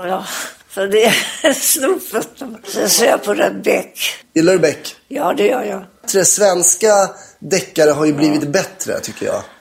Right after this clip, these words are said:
Speaker 1: Men ofta så får man, tittar jag inte så länge så jag får reda på hur det har gått. Så jag får ringa och fråga, "Hur dog de?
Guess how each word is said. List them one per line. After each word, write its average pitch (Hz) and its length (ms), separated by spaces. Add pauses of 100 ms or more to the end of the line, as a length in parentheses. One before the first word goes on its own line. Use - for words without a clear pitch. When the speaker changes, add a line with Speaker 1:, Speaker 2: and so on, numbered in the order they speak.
(100)
Speaker 1:
Men 233 380
ofta 240 460
så 196 300 (240)
får 226 160
man, 208 280 (400)
tittar 226 320
jag 202 100
inte 196 100
så - 120
länge 196 240
så 170 140
jag 180 100
får 180 80
reda 202 300
på 254 120
hur - 80
det 180 80
har 180 100
gått. 190 540 (300)
Så - 140
jag 185 120
får 196 80
ringa 214 380
och - 60
fråga, 147 360 (920)
"Hur 202 220 (100)
dog 226 280
de? 226 220